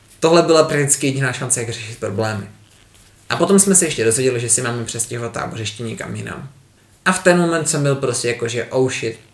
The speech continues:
a už jsem to přestal porovnávat, protože ty věci byly celkově špatné. Takže omlouvám se, ale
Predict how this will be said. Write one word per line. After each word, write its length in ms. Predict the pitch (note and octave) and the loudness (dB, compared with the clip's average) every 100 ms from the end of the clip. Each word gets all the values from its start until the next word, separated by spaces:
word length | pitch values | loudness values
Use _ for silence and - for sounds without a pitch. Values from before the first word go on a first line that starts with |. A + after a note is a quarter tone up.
| _ - | _ -12
a 80 | C3 | -10
už 120 | A#2 | -6
jsem 140 | - A#2 | -6 -6
to 80 | |
přestal 340 | A2 - A#2+ A2+ | -6 -6 -6 -4
porovnávat, 540 | A#2 A2 A#2 A2+ F2+ F2 - - - | -2 -2 0 -2 -4 -10 -16 -20 -14
protože 300 | - C3 D3+ | -6 0 2
ty 100 | C#3 | 4
věci 220 | B2 A#2 A2+ | 4 2 0
byly 180 | A2 | 0
celkově 320 | - - G#2+ G#2 | 0 -2 -6 -6
špatné. 540 | - A2 A2 A2 - - _ - _ _ _ _ _ | -6 -8 -6 -6 -8 -16 _ -20 _ _ _ _ _
Takže 280 | D#3 D3+ E3 | 6 8 8
omlouvám 500 | C#3+ D3 D3 C#3 C3+ | 6 4 4 4 4
se, 240 | C3+ C3+ A#2+ | 4 2 0
ale 480 | B2 B2 A#2 B2 | 0 2 2 0